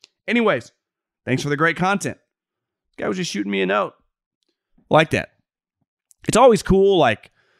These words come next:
you know, if you're not gonna be an N F L player, but you get to play Division One football, like, more than likely,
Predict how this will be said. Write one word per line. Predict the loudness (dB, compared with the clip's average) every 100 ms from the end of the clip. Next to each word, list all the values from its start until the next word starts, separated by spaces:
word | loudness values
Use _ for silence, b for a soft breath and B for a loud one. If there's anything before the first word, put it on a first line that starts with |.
| _ _ _ _ _ _ _ _ _ _ _ 0
you |
know, | 2
if | 4
you're | 2
not | 2 0 0
gonna | -2
be | 0
an | 0
N | -2
F | -2
L | -2
player, | -2 -2 -4 -8
but | -4 -2
you |
get | -2 -4
to |
play | -2 0 0 -2
Division | -6 -4 -2 0 0
One | 0
football, | -2 -4 -2 -2 -2 _
like, | -6 -4
more | 2 2
than | 2
likely, | 2 0 0 0 0